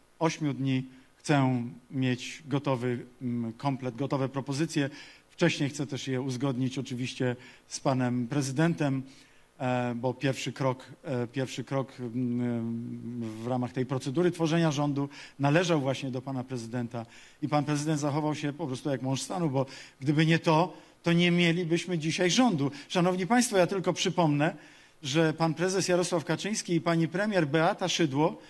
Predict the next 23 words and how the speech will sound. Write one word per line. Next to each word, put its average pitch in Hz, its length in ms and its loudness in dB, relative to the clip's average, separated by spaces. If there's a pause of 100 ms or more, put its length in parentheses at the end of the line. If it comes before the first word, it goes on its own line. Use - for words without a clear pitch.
(260)
już 185 240 0
w 180 60 0
dwa 165 280 2
tygodnie 208 540 -2
po 180 160 2
wyborach 175 460 2
w 151 40 -4
dwa 175 140 2
tysiące 175 320 -4
piętnastym 165 500 0
roku, 151 340 0 (340)
dziewiątego 180 600 4
listopada, 165 680 2 (300)
zaprezentowali 180 1000 2
skład 180 320 0
rządu. 170 440 0 (800)
Dzisiaj 175 280 2
mija 180 260 4
już 175 260 2 (380)
pięć 285 340 4
tygodni 151 440 2
od 143 120 2
wyborów 147 560 2